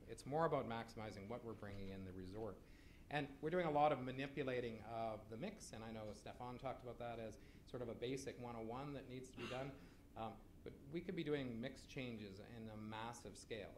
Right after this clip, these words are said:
in that you might end up with, um, wholesale accounts going one year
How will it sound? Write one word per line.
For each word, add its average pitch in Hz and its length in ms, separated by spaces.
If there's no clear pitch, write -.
in 107 80
that 113 240
you 113 100
might 131 280
end 123 200
up 110 220
with, 107 240
um, 95 180
wholesale 156 480
accounts 101 380
going 104 320
one 170 240
year 113 340